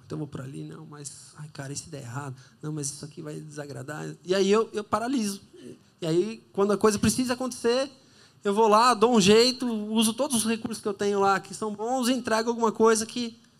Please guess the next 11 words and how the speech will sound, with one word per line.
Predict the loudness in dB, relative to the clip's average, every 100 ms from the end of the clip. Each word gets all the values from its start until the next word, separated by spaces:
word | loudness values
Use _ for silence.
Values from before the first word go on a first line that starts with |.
| _
poderia | 0 2 2
ter | 0
sido | -4 -2 0
muito | 2 0
melhor, | 0 0 -2 -4 -10 -20 _ _ _ -8
com | -2
menos | 0 0
esforço, | -2 -4 -4 -6 -10 -16
com | -10
menos | -6 -4 -4 -6 -10 -18 -20 -18
estresse. | -14 -6 -6 -6 -10